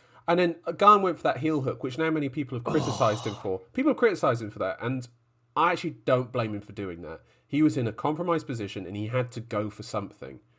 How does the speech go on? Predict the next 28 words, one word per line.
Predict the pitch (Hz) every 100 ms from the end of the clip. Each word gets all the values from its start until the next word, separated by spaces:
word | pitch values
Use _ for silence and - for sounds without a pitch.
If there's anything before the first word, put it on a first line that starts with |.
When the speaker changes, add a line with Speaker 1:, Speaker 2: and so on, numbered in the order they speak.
| _ _ _ _ _ -
Speaker 1:
in | 127 117
that | 107
moment. | 110 104 98 90 -
And | 107 120 120 -
I | 165
actually | 160 160
think | 170
he |
made | 156 151
the | 147
right | 151 147
choice, | - 190 160 120 -
to | 110
be |
honest. | 98 98 -
In | 139
that | 165 151
moment, | 143 131 135 156 _ _ _
that | -
was | 123
the | 143
right | 147
choice. | 139 123 117 - _ _
It | -
was | 147
just | -
poorly | - 170 165
executed. | 160 - 131 - 92 - 80